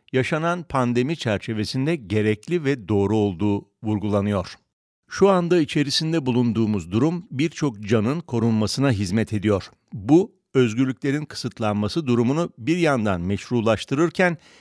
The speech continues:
diğer yandan toplumun istikrarını da tehlikeye atıyor. Bugün başvurulan kısıtlandırıcı önlemlerin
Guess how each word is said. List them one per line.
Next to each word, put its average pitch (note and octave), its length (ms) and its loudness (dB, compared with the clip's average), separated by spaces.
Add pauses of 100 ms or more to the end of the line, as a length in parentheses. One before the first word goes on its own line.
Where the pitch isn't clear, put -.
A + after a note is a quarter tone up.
(180)
diğer E3 220 4
yandan D#3 460 2
toplumun C#3+ 500 -4
istikrarını G#2 920 -2
da C3+ 300 0
tehlikeye A2+ 520 0
atıyor. G2+ 420 0 (540)
Bugün A#2 300 0
başvurulan G#2 580 0
kısıtlandırıcı A2 920 -2
önlemlerin G#2 640 0